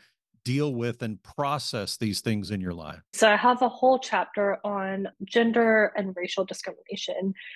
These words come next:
Speaker 2: and I include the voices of many other women who have different experiences than me to share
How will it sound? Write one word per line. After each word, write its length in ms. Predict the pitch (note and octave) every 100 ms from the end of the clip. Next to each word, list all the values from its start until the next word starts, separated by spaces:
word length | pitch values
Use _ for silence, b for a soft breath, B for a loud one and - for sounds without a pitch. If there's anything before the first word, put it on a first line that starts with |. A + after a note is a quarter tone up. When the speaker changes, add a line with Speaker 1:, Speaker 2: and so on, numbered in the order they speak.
| B
Speaker 2:
and 180 | A#3 A3+ -
I 260 | A3 G#3+ -
include 640 | G#3+ - B3 B3 A#3+ A3+ -
the 80 |
voices 460 | A#3 A3 G#3+ G#3+ G3 -
of 320 | G3 F#3+ F3+ - _ _
many 240 | G#3+ A3 G#3+
other 200 | G3 F#3+
women 280 | F#3 F3+ F#3
who 140 | F3
have 140 | F#3 E3+
different 300 | - G3+ G3
experiences 960 | - - F3+ F#3+ F3+ - G3 F#3 F3+ - -
than 260 | G3 F#3
me 320 | F#3+ F#3 F#3 F#3+
to 100 | -
share 340 | G3+ G#3+ F#3+